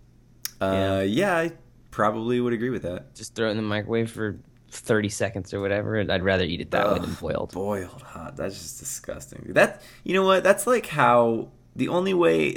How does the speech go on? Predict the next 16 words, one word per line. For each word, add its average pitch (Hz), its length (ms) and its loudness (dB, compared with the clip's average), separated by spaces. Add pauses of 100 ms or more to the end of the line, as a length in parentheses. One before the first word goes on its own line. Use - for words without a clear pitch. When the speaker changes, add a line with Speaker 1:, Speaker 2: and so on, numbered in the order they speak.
Speaker 1:
that 117 200 8
is 104 100 2
acceptable 92 500 -2
to - 160 -8
eat 95 180 -4
is 85 120 -6
if 82 140 -6
you 78 60 -14
throw 87 240 -2
it 85 60 -2
in 85 100 -6
with 78 120 -10
some - 140 -12
chili 71 400 -6
or - 100 -14
something. - 400 -12